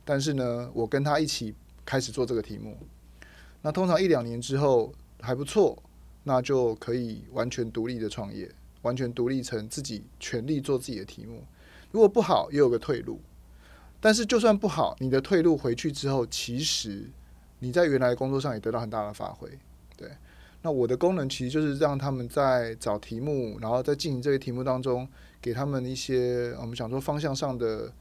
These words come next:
呃，一些指导啦。那你说指导，呃，我觉得这个比较高大上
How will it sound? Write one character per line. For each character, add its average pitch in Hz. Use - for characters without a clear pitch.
呃， 113
一 147
些 151
指 131
导 104
啦。 73
那 190
你 160
说 202
指 156
导， 123
呃， 117
我 110
觉 135
得 156
这 165
个 151
比 143
较 135
高 135
大 131
上 117